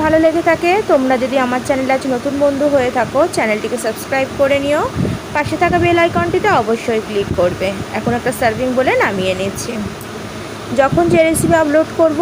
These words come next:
তার নোটিফিকেশান সবার আগে তোমার কাছে পৌঁছানোর জন্য। আর অবশ্যই খাওয়া হবে জমজমাটের পাশে থেকো। যারা পুরনো বন্ধু আছো, তোমাদের জানাই অনেক অনেক ধন্যবাদ আমার পাশে থেকে আমায় সাপোর্ট করার জন্য। আমি এখন এরকম একটা বড় বোলের মধ্যে তুলে নিলাম, এটাকে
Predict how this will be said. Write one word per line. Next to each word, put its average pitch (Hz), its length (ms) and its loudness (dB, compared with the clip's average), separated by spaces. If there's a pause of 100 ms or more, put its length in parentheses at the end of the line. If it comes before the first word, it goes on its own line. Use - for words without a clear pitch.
(160)
তার 320 200 0
নোটিফিকেশান 254 600 -4 (100)
সবার 285 320 2
আগে 302 180 2
তোমার 302 260 0
কাছে 302 180 -2 (100)
পৌঁছানোর 311 540 0
জন্য। 320 220 0 (1000)
আর 247 80 2 (100)
অবশ্যই 320 380 2
খাওয়া 302 240 0
হবে 311 140 2 (100)
জমজমাটের 254 640 0
পাশে 262 280 0
থেকো। 320 220 2 (200)
যারা 220 220 4
পুরনো 254 360 0
বন্ধু 285 280 2
আছো, 294 120 -2 (100)
তোমাদের 226 360 0
জানাই 247 240 0 (100)
অনেক 277 160 0 (100)
অনেক 294 140 0 (120)
ধন্যবাদ 302 420 2 (480)
আমার 285 240 2
পাশে 262 180 0 (100)
থেকে 233 160 -4 (120)
আমায় 240 220 0 (220)
সাপোর্ট 214 320 0 (120)
করার 185 300 4
জন্য। 165 240 -6 (420)
আমি 294 200 0
এখন 339 200 0
এরকম 330 200 2
একটা 320 200 4
বড় 262 120 4 (120)
বোলের 262 320 4
মধ্যে 285 240 0
তুলে 254 240 0
নিলাম, 311 240 2 (480)
এটাকে 254 280 0